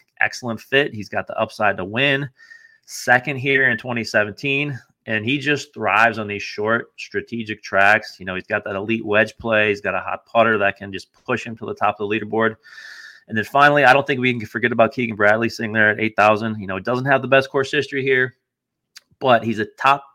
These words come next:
ten ball striker in this field. He has win equity, and he also has something to prove after his, uh, Ryder Cup snub from last year. So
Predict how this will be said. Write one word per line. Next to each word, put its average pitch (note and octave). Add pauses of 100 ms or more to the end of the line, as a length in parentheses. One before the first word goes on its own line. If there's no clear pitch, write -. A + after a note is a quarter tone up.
(140)
ten B2+
ball A2
striker A#2+
in A2+
this G2+
field. C3 (480)
He A2+
has C#3+
win G3
equity, G#2+ (240)
and G2+
he G#2+
also B2
has A#2+
something C3+
to D3
prove A#2 (380)
after G2
his, G#2
uh, G2+
Ryder G#2
Cup G2+
snub G2+
from G2+
last F#2+
year. F#2+
So F#2+